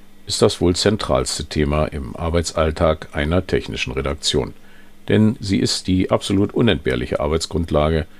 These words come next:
um ein normen- und richtlinienkonformes Informationsprodukt in puncto Sicherheit zu erstellen. Und damit ein herzliches Willkommen zu einer neuen Folge unserer Podcast Shorts. Mein Name ist Frank Sommer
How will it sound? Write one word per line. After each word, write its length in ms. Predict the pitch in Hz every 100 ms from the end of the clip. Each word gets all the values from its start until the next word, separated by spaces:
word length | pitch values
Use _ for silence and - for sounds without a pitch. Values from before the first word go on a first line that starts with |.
| - -
um 200 | 110 -
ein 220 | 107 104
normen- 360 | 76 67 82 -
und 220 | 82 -
richtlinienkonformes 1120 | 82 - 87 87 95 - 104 - 65 71 87
Informationsprodukt 1160 | - - 71 65 58 69 65 - 78 69 67 - - - - -
in 160 | 120
puncto 360 | - 69 65 78
Sicherheit 420 | 76 - - -
zu 120 | -
erstellen. 440 | 50 - 57 53 - - - - - - - - - -
Und 220 | - 76
damit 460 | 87 104 127 - -
ein 180 | - 95
herzliches 560 | 98 104 - - -
Willkommen 460 | 101 - 76 67 62
zu 220 | - -
einer 240 | - 64
neuen 280 | 65 82 107
Folge 460 | 113 80 78 87 92
unserer 340 | 76 71 87
Podcast 640 | 101 - - - - 80 -
Shorts. 520 | 76 - - - - - - - - - -
Mein 160 | - 120
Name 220 | 92 73
ist 120 | 60
Frank 240 | - 60 -
Sommer 380 | - 71 73